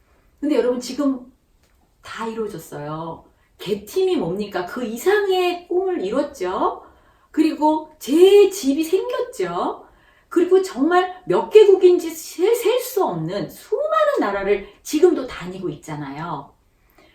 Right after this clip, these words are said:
자, 그러면 저는 꿈을 다 이뤘으니까 이제 끝난 걸까요? 이제 뭐 다 이제 됐나요? 아니죠. 꿈이 자라납니다.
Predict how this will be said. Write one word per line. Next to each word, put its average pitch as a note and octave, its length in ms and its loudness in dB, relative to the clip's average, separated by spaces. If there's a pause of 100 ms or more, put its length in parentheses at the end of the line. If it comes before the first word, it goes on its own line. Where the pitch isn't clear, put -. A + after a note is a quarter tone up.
자, A3 160 -6
그러면 E4+ 260 4
저는 G#3+ 600 -4 (680)
꿈을 F#4+ 280 2
다 - 220 -4
이뤘으니까 B3 720 -4
이제 F#3 500 -4 (380)
끝난 A#4+ 320 2
걸까요? - 480 -4 (680)
이제 C4+ 200 0
뭐 A#3+ 340 -4
다 - 400 -6 (300)
이제 A3+ 280 -2 (100)
됐나요? A3+ 500 0 (520)
아니죠. D#3 840 -6 (840)
꿈이 A4 300 6
자라납니다. D4 920 -4